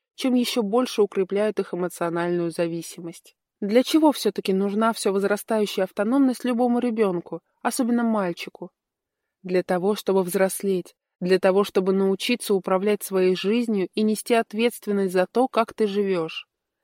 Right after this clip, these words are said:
Для того, чтобы принимать решения, чувствовать себя уверенным, сильным и способным. Говоря метафорически, можно всю жизнь ездить на машине на месте рядом с водителем, но вы всё равно не сможете научиться водить машину,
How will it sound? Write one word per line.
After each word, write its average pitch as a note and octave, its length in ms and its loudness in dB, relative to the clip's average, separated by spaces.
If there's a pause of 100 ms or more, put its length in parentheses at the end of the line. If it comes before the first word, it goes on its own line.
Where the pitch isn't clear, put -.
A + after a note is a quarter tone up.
(180)
Для F3 220 -2
того, F3 360 0
чтобы F#3 320 -4
принимать G3+ 540 2
решения, F#3+ 640 -2 (260)
чувствовать A3+ 400 -4
себя A3 280 4
уверенным, F#3 640 2
сильным G#3+ 600 0
и A#3 60 -4
способным. F3 800 -2 (480)
Говоря F#3+ 300 8
метафорически, G3 920 0 (220)
можно B3 280 2
всю C#4+ 220 0
жизнь A3 420 2
ездить F#3+ 360 2
на F#3+ 100 0
машине G3+ 480 0
на G3+ 140 2
месте A3 360 0
рядом G#3 280 0
с - 100 -8
водителем, F#3+ 640 -2 (380)
но A#3+ 100 -2
вы B3 80 2
всё - 200 -2
равно A#3 280 4
не A#3+ 120 2
сможете A#3 560 0
научиться F#3 500 0
водить F3+ 320 -2
машину, G#3 480 0